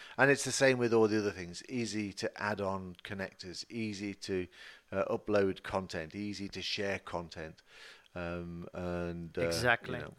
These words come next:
Speaker 2: I, I have to say, if, if anything, Teams has made it easy to collaborate with other people.
Speaker 1: It has.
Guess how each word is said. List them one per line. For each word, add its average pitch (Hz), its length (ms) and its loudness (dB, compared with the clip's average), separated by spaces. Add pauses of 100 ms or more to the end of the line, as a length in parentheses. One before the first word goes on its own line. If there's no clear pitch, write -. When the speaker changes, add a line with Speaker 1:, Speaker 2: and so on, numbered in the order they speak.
(400)
Speaker 2:
I, 185 220 10
I 170 80 8
have 175 220 8
to 165 100 0
say, 160 220 8
if, - 360 0
if - 300 0
anything, 180 640 6 (720)
Teams 175 640 4 (220)
has 131 220 -2
made 143 240 6
it 139 160 0 (220)
easy 143 640 0 (260)
to 135 160 -4
collaborate 123 760 0
with 139 140 -6
other 123 200 0
people. 127 440 -14 (560)
Speaker 1:
It 107 120 -2
has. 87 380 -2